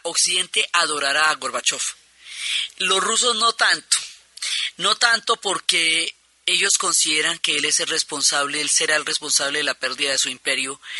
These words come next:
y eso no se lo van a perdonar. Pero en su momento, también es popular allá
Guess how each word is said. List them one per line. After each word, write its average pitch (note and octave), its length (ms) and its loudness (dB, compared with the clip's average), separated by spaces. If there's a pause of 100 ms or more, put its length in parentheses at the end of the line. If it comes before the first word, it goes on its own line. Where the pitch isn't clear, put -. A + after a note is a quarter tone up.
(260)
y D#3+ 180 0
eso E3 520 0
no D#3 380 -2
se D3 160 2
lo A#2+ 100 -4
van C3+ 140 0
a C3 60 0
perdonar. B2+ 480 -2 (320)
Pero D#3 240 0
en D3 60 2
su - 160 2
momento, D3 540 -2 (760)
también F#3 440 0
es G3 120 2
popular D#3+ 420 -2
allá D3+ 380 2